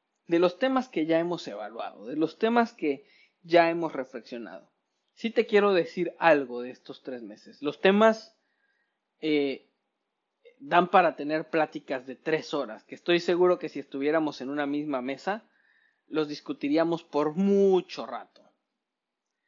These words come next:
Sin embargo, yo los trato de dar, de darte mi perspectiva y algunos puntos,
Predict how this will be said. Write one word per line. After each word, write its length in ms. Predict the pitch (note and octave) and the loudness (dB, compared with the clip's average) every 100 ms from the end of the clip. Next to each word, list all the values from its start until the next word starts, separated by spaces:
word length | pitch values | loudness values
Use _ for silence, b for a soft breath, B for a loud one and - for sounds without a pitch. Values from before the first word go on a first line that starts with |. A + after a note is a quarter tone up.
| _ _ | _ _
Sin 180 | - E3 | -6 -2
embargo, 340 | D#3 E3 F3+ | 2 2 2
yo 140 | F3+ F3+ | 0 -2
los 220 | F3+ F3 | -2 -4
trato 360 | F3 E3+ - E3+ | -4 -4 -4 -6
de 140 | D3 | -2
dar, 260 | D3 D3+ - | 0 -2 -4
de 140 | D#3 | -6
darte 300 | D3 D3+ D3+ | -2 -2 -2
mi 140 | F3 D3+ | -4 -4
perspectiva 800 | C#3 - C3 - - E3 D#3+ | -8 -12 -16 -12 -8 -2 0
y 100 | D#3 | 0
algunos 440 | B2+ C3 E3 D#3 - | -4 -4 -4 -4 -6
puntos, 720 | - F#3+ F3+ - C3 - | -4 -2 -2 -6 -12 -14